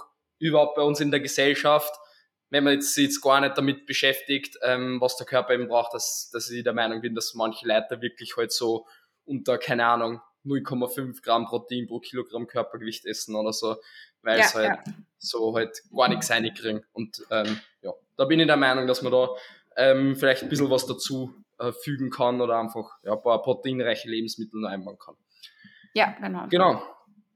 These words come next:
Speaker 1: So viel dazu. Dann haben wir da auf jeden Fall nur gut unsere, ähm, Top-Fehler, beziehungsweise Fehler will ich's gar nicht nennen, weil aus, aus, aus Fehlern lernt man immer, bin ich der Meinung.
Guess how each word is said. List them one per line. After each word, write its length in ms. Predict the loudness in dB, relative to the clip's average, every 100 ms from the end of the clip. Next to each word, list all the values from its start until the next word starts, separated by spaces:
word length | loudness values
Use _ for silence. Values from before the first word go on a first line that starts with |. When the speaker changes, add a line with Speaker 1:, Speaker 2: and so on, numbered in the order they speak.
| _ -12
Speaker 1:
So 220 | -2 0
viel 140 | 4
dazu. 540 | 6 6 6 4 4 0
Dann 160 | -2 2
haben 140 | 4
wir 100 | 4
da 160 | 6 6
auf 120 | 4
jeden 200 | 2 0
Fall 540 | 2 4 6 4 -2 -4
nur 520 | 2 4 4 2 -4 -12 2
gut 320 | 4 4 2
unsere, 800 | -2 -4 2 6 8 6 4 -2 0
ähm, 540 | 4 4 2 -2 -4 _ _ _ _ _ 0
Top-Fehler, 1300 | 0 0 -14 -20 _ _ -4 2 4 6 6 4
beziehungsweise 520 | 0 -4 -2 -2 -4 -2
Fehler 320 | 0 2 2
will 80 | 0
ich's 140 | 2
gar 140 | 2
nicht 140 | 2 2
nennen, 440 | 0 2 0 2
weil 180 | 2 4
aus, 260 | 2 -2 -6
aus, 240 | -6 -6
aus 180 | -6 -6
Fehlern 320 | -2 -2 0
lernt 300 | 0 0 -4
man 100 | -6
immer, 160 | -6 -6
bin 140 | -8
ich 100 | -6
der 80 | -8
Meinung. 420 | -8 -8 -10